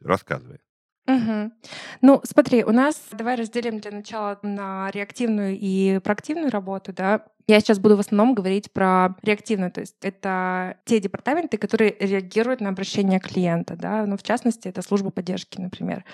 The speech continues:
Speaker 2: А вообще мы гордимся и очень трепетно относимся к нашей службе поддержки. Это одна из наших фишек, и даже, я бы сказала, У Т П,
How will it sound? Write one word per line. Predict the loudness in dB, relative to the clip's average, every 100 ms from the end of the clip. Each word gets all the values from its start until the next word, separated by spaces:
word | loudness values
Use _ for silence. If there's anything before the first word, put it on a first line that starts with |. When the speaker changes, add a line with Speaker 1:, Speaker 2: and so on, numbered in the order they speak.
| -18 -18 -18 -10
Speaker 2:
А | -6 -4
вообще | -4 -4 -2
мы | 2 2 2 0
гордимся | 0 0 0 -8 -6 -2
и |
очень | 0 0 0
трепетно | -2 -4 -4 -12
относимся | -6 -6 -6 -10 -10
к | -8
нашей | -10 -6
службе | -6 -6
поддержки. | -6 0 2 2 0 -6 -6 _
Это | 0 4
одна | 6
из | 6
наших | 4 0 -4
фишек, | -2 -2 -4 -4
и |
даже, | -4 -4
я | -8
бы | -10
сказала, | -8 -4 -2 0 0 -2
У | -2 -4
Т | -2
П, | 2 2 2